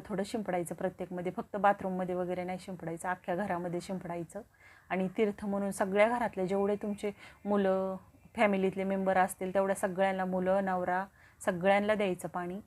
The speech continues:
आणि हे, हा, हे तुम्ही कंटिन्यू एकवीस दिवस करायचं. त्याच्यात फक्त असा नियम आहे की तुम्ही ह्याच्यात मांसाहार नाही करायचा,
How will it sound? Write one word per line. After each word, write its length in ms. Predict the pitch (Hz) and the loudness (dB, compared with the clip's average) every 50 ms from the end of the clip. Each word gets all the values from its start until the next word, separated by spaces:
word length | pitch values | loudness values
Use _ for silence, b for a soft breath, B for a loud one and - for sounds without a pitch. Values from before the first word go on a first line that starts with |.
| B B B B B B _ | B B B B B B _
आणि 160 | 180 180 190 | -2 -2 -2
हे, 140 | 185 185 214 196 | -2 -2 -6 -6
हा, 220 | - - - 208 - - - | -8 -8 -8 -8 -8 -6 -6
हे 200 | 185 196 233 214 | 0 2 2 2
तुम्ही 340 | 214 - 208 220 254 349 370 - _ _ - | 2 0 -2 0 0 0 0 -4 _ _ 2
कंटिन्यू 460 | 233 233 214 202 220 214 208 220 247 | 2 2 2 0 -2 -2 0 2 2
एकवीस 400 | 247 240 240 - 175 180 165 160 | 2 2 0 -2 -4 -2 -2 0
दिवस 280 | 175 175 165 160 160 | 0 0 0 0 -4
करायचं. 480 | - - 175 156 160 160 156 156 - - 165 _ _ B B B B B B B B _ | -6 -10 -8 -8 -6 -6 -8 -8 -10 -16 -18 _ _ B B B B B B B B _
त्याच्यात 240 | 208 208 202 208 196 - - | -2 0 2 0 -2 0 -4
फक्त 180 | 214 - _ | -10 -2 _
असा 260 | 208 202 208 208 - 202 | 4 4 4 4 0 -2
नियम 220 | 202 208 208 202 | -2 0 0 -2
आहे 100 | 202 196 | -2 -2
की 100 | 190 214 | -2 -4
तुम्ही 220 | 202 208 202 214 | -4 -2 -4 -4
ह्याच्यात 300 | 214 208 196 - 208 - | -4 -4 -4 -4 -4 0
मांसाहार 540 | 233 233 226 220 220 - 214 202 202 190 190 | 2 4 4 4 2 -2 -2 0 0 0 0
नाही 160 | 190 196 196 | 0 -2 -4
करायचा, 460 | 185 - 185 185 180 175 175 - 196 | -2 -4 -2 -2 -2 -2 -4 -6 -6